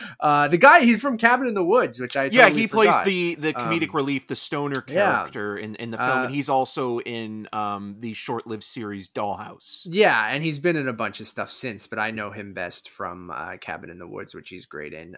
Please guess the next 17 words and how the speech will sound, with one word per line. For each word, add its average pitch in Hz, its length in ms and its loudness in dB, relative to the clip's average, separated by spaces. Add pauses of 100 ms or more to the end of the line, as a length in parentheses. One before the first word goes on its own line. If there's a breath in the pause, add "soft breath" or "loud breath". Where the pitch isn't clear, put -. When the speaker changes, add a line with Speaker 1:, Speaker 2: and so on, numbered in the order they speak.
Speaker 1:
Um, 101 400 -8 (320 loud breath)
uh, 123 200 2
Mass, 135 640 0
uh, 127 180 2
starring, 127 500 -2
uh, 120 400 -2
Reed 156 320 0
Birney, 185 500 2
uh, 139 220 0
Ann 143 260 -4
Dowd, 127 500 2
uh, 120 200 -4
Jason 123 320 -6
Isaacs, 107 600 -6
uh, 101 240 -8
Martha 113 320 -8
Plimpton. 95 600 -18